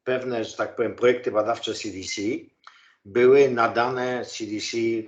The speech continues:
tak zwany line item, czyli kongres dawał jakąś określoną ilość pieniędzy na projekty, które nie zawsze może miały sens, ale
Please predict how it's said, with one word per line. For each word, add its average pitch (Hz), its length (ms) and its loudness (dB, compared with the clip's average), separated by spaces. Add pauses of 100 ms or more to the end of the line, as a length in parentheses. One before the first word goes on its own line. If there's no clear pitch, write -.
(380)
tak 90 180 -6
zwany 107 240 -4
line 107 440 0
item, 107 260 -10
czyli 98 300 -14
kongres 104 440 -4
dawał 101 280 -2
jakąś 92 280 -6
określoną 104 580 -4
ilość 95 300 -6
pieniędzy 107 640 2 (480)
na 101 120 0
projekty, 123 560 4
które 127 340 2
nie 143 160 0
zawsze 147 380 2
może 120 300 0
miały 104 340 2
sens, - 440 -4
ale 190 420 -4